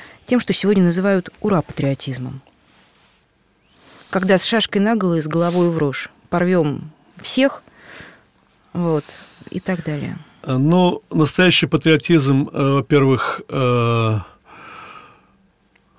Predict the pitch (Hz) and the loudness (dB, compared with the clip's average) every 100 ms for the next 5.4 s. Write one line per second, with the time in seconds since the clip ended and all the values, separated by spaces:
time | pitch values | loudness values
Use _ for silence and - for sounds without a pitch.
0 | - - 120 147 165 - 196 180 123 120 | -10 -4 2 6 6 6 6 4 4 2
1 | 110 104 101 113 - - - - 147 139 | 0 -2 -2 -2 -4 -8 -10 2 6 6
2 | - 123 107 127 143 135 107 107 107 120 | 2 -2 2 4 6 6 2 -4 -6 -2
3 | 117 110 104 - 113 107 104 104 120 110 | 0 0 -2 -4 -6 -6 -6 -6 -8 -12
4 | _ _ _ - 127 110 151 - 120 104 | _ _ _ -2 0 4 2 2 -2 0
5 | 123 156 - - | 0 0 -4 -14